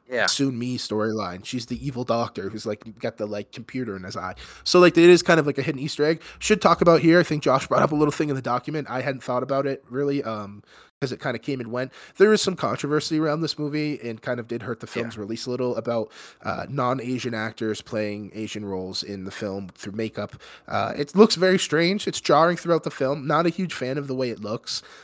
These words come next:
Speaker 2: Um, I do think, however, this film's content and the way that it's, it's made, you know, um, who plays who is really not relevant.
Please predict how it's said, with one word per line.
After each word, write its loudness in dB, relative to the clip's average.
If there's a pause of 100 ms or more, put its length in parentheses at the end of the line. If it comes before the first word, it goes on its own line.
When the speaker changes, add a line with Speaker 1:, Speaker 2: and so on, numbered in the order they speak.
(180)
Speaker 2:
Um, -4 (360)
I 2
do 0
think, -2
however, 4
this -2
film's -4
content -4
and -10
the -4
way -2
that -2
it's, -8
it's -12
made, -6
you -8
know, -4
um, -12 (500)
who 2
plays 2
who 2
is -6
really 0
not -4
relevant. 0